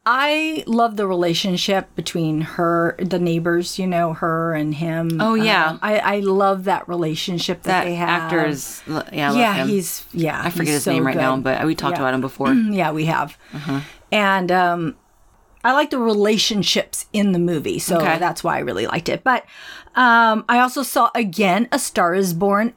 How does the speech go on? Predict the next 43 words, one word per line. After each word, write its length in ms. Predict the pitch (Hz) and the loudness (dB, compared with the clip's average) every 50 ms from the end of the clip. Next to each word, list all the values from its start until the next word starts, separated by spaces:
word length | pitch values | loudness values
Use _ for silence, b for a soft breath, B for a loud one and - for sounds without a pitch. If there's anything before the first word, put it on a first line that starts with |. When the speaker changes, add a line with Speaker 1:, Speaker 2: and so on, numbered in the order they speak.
| _ | _
Speaker 1:
and 400 | 220 226 269 320 370 403 403 370 | 0 2 4 4 2 2 2 2
Bohemian 540 | 277 269 262 240 254 233 214 214 208 202 190 | 2 4 4 4 2 2 2 0 0 0 2
Rhapsody. 840 | 190 180 170 185 - _ - - 208 185 180 175 165 180 220 269 294 - | 2 2 0 -2 -4 _ -4 -2 0 2 2 2 2 2 0 0 -2 -4
Speaker 2:
Oh, 480 | 170 175 190 208 220 220 190 170 156 - | -4 -4 -2 -2 -2 -2 -4 -4 -4 -8
cool. 400 | - - 196 214 220 196 165 - | -10 -8 -4 -2 0 0 2 2
Speaker 1:
And 180 | 220 214 214 220 | 2 2 2 2
I, 200 | 208 208 202 - | 2 2 0 0
again, 440 | - 196 220 202 214 190 170 180 190 | 0 0 0 2 2 0 2 2 2
loved 320 | 190 180 175 175 165 143 127 | 2 2 2 0 -2 -2 0
both 280 | 185 175 175 165 - | 0 0 0 0 -2
movies. 320 | - 170 175 175 208 208 196 | -2 -2 -2 0 -2 0 0
And 120 | 180 180 | 0 0
I 60 | 175 | 0
was, 260 | 175 170 165 151 - B B B B B | 0 0 -2 -4 -6 B B B B B
you 140 | - 233 185 | -2 0 0
know, 160 | 160 156 160 | 0 0 -2
Googling, 800 | 160 131 175 214 202 190 196 185 196 190 185 185 185 180 170 170 170 B B B B B B | -2 0 0 0 2 2 2 2 2 0 0 2 2 2 0 -2 -4 B B B B B B
uh, 420 | 170 180 180 170 170 170 165 160 - - - - | 0 0 2 4 2 2 0 -2 -4 -12 -12 -10
Queen's, 720 | - - 233 208 202 202 196 196 190 190 170 165 - - - | -4 -2 0 2 2 2 2 2 2 0 -2 -4 -6 -6 -4
uh, 300 | 170 175 156 151 156 151 - | -4 -4 -2 -2 -4 -4 -4
Live 360 | - 170 180 190 196 185 180 | -2 0 2 2 2 2 2
Aid 240 | 196 185 185 180 - | 2 2 2 0 -2
performance 520 | 190 180 - - 180 175 180 175 180 - - _ | -6 -6 -2 0 0 0 0 -2 -4 -6 -4 _
again. 680 | 233 214 233 226 220 247 240 208 196 196 208 226 240 | 0 2 2 2 4 2 4 4 2 2 2 2 2
Speaker 2:
Mm. 500 | 185 196 220 233 226 190 151 139 147 - | 2 2 2 2 2 2 0 -2 -2 0
Speaker 1:
And, 760 | - 208 202 185 185 180 175 175 180 175 180 185 180 170 - - - | 0 2 2 2 2 2 2 2 2 2 2 0 0 -2 -2 -2 -2
um, 600 | - 139 - 170 165 165 160 160 165 156 - - - - | 0 2 2 2 0 0 -2 -2 -4 -6 -6 -10 -14 -6
Speaker 2:
Those 240 | - 170 185 196 - | -2 -2 -2 -2 -2
two 160 | - - 214 | -4 -2 0
movies, 440 | 185 175 180 180 151 156 147 135 135 | 2 2 2 2 0 0 0 0 0
we 100 | 147 156 | -2 -2
could 160 | - 180 135 | -2 -2 -2
not 340 | 143 147 151 151 - - - | 0 2 2 0 0 -2 -8
stop 260 | - - 156 147 - | -4 -4 -4 -4 -4
singing 420 | - - 170 165 160 156 143 139 | -4 -6 -4 -2 0 0 0 0
those 160 | 135 135 139 - | 0 0 0 -2
songs 440 | - - 143 139 135 131 131 135 | -2 -2 0 0 0 0 0 0
Speaker 1:
I 100 | 175 170 | 2 4
know, 260 | 185 190 202 294 440 466 | 4 4 4 4 4 4
Speaker 2:
for 120 | 330 151 | 4 4
Speaker 1:
right? 360 | - 208 202 233 415 494 - | 4 4 4 4 2 2 2
Speaker 2:
weeks. 580 | - 381 381 370 349 - _ - - - - - | 2 2 2 2 0 -2 _ -14 -12 -10 -4 0
Speaker 1:
Yes. 580 | 202 269 339 453 453 - - - - - - | 2 4 4 4 4 2 -2 -8 -10 -10 -12